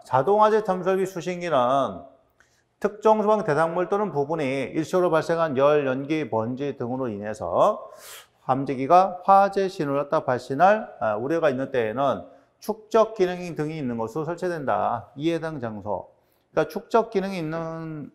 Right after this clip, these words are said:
요거는 무슨 얘기냐면, 아, 보통 이제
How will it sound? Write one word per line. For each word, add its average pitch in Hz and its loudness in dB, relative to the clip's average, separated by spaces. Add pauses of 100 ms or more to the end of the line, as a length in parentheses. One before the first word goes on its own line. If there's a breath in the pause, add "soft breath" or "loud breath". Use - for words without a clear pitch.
요거는 156 -4
무슨 123 -8
얘기냐면, 117 -6 (600 soft breath)
아, 127 2
보통 180 0
이제 180 2